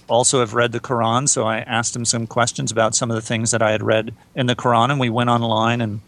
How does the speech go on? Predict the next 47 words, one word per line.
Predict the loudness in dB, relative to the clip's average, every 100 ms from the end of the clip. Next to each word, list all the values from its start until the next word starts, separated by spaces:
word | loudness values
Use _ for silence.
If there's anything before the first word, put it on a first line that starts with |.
| _
looked | -2 0 2
up | 2 2
some | -2
things, | -2 -2 -2 -4
and | -2
sure | 2 2
enough, | 2 2 2
I | 2
was | 0 0
right | 2 2 0
about | -4 -4 -2 -2
what | -2 2
I | 2
had | 2 0
said, | 0 0 -2
and | -8 -14 -20 -20 -20 _
he | 0
wrote | 0
me | 0
a | -4
very | 0 2 4 2
nice | 0 -2 0 0 -2 -6 _
email | -10 -4 0 0 0 -2 -6 _ _
the | -4
next | -2 0 -2
day | 0 2 2 0 -4
thanking | -4 -2 -2 -4 -2
me | -2
for | 0 0
our | 0
conversation | 0 -2 0 0 0 0 -2 -4
and | -2 0
saying | 0 0 0
that | -2
he | -2
was | -2 -2
reading | 0 0 2 0
the | 2
Bible | 2 4 2 -2
again | 0 0 0 -2 -6
for | -4
the | -4
first | 0 2 2 2
time | 2 4 2
in | 2
many | -2 -2
years. | 0 0 0 -2 -2